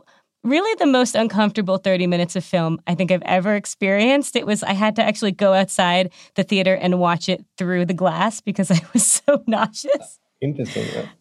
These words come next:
Speaker 1: And, um, that isn't to say it wasn't effective. I will never forget it. Can you tell me about that? Like, how did you decide how far you wanted to take that scene?
Speaker 2: You know, I, I come from a ski filming background.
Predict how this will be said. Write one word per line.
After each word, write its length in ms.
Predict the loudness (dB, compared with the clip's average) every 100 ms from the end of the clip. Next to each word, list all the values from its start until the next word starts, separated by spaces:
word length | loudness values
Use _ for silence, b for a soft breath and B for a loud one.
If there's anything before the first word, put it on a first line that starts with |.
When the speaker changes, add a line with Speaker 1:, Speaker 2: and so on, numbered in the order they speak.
| _
Speaker 1:
And, 500 | -2 2 2 2 2
um, 720 | 4 4 2 2 0 -2 -4 -8 _ 0
that 180 | 2
isn't 240 | 2 2 2
to 80 | 2
say 300 | 4 2 0 -2
it 220 | -4 0
wasn't 300 | 2 2 2
effective. 680 | 2 0 0 0 -2 -2 -4
I 140 | -2 2
will 100 | 2
never 240 | 2 2
forget 380 | -2 0 0 0
it. 200 | -4 -10 _ _ B B
Can 120 | -2 -2
you 80 |
tell 180 | 0 0
me 100 | 2
about 200 | 2 2
that? 120 | 2 -2
Like, 120 | -2
how 140 | -2
did 160 | -2 -2
you 60 |
decide 440 | -2 -2 0 2 2
how 200 | 0 -2
far 260 | 0 0 0
you 180 | -2 -2
wanted 480 | -2 -2 -4 -6 -14 _ _ _ _
to 80 | -10
take 260 | -4 -4 -2
that 200 | -4 -4
scene? 440 | -2 -2 -2 -8 -20 _ _ _ _ _ 0
Speaker 2:
You 80 | 2
know, 140 | 4
I, 280 | 4 4 2
I 40 |
come 240 | 2 -2 0
from 180 | -2
a 60 | -2
ski 400 | -4 -2 0 0
filming 560 | 0 -2 0 0 0 0
background. 600 | -2 -2 -6 -4 -6